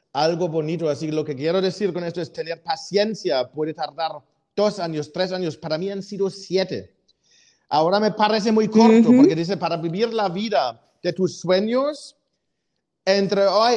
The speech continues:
Speaker 1: a siete años, no es nada". Es increíble, porque claro, esperamos que, que me tardará el resto de mis, mis días, ¿no? Una vez llegado aquí,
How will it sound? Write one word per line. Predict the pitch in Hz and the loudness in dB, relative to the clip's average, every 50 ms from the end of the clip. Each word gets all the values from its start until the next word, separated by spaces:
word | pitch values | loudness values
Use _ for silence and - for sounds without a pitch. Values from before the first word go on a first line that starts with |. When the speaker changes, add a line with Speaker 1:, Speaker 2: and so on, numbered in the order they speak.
| - | 0
Speaker 1:
a | - 165 160 | 0 -2 -2
siete | - - - 196 202 185 202 | -2 -2 -2 -2 0 0 -2
años, | 185 214 240 262 277 262 262 - - _ - _ - | -2 -2 -2 -2 -2 -2 -4 -6 -12 _ -18 _ -4
no | 180 214 240 | -2 0 0
es | 226 175 - 170 | 0 -2 -2 -2
nada". | 175 180 196 233 262 254 208 151 139 147 | 0 0 0 0 0 2 2 2 2 0
Es | 175 175 190 | 0 -2 -2
increíble, | 233 220 185 196 196 233 240 247 190 | -4 -4 -2 0 0 0 0 -2 -2
porque | 160 185 160 175 170 | -2 -2 -2 -4 -4
claro, | 139 208 226 220 190 147 117 - - - - _ - _ - | -2 0 2 2 2 2 0 -2 -8 -18 -20 _ -10 _ 0
esperamos | 175 175 - - - 175 160 170 190 226 247 240 | 0 0 0 0 0 2 4 4 2 2 0 0
que, | - 233 | -2 -4
que | 185 - - - 196 185 | -4 -4 -4 -4 -2 -2
me | 202 | -2
tardará | 139 160 185 180 170 170 170 170 180 180 165 | -2 -2 -2 -2 -2 -2 0 2 2 2 2
el | 160 156 | 0 0
resto | 170 190 180 185 - 185 156 | -2 -2 -2 -2 -2 -2 0
de | 160 | 0
mis, | 160 160 147 127 - - - _ _ _ _ _ - | 0 0 -2 -4 -6 -12 -20 _ _ _ _ _ -8
mis | 147 160 151 - - - | -6 -6 -6 -6 -6 -4
días, | - 226 262 247 170 143 135 165 | 0 2 4 4 4 2 0 0
¿no? | 185 202 | 0 0
Una | 196 190 196 196 190 | 0 0 2 2 2
vez | 180 185 180 180 - - _ _ _ _ _ _ _ _ | 2 0 -2 -4 -8 -18 _ _ _ _ _ _ _ _
llegado | - 160 180 175 151 180 175 170 175 180 180 170 | -2 -2 0 0 2 2 2 2 2 0 0 0
aquí, | 156 160 156 - 175 196 208 226 247 269 240 - - | -2 -4 -6 -6 -6 -6 -4 -4 -4 -6 -8 -12 -18